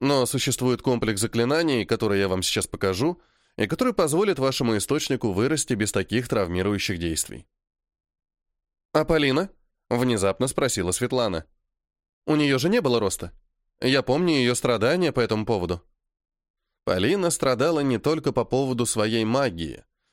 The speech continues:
и почему-то я был уверен, что Светлана помнит как рассказы, так и обмолвки бывшей соседки.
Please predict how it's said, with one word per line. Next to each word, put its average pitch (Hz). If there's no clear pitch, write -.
и 104
почему-то 208
я 180
был 170
уверен, 170
что 139
Светлана 123
помнит 131
как 135
рассказы, 160
так 226
и 175
обмолвки 113
бывшей 95
соседки. 101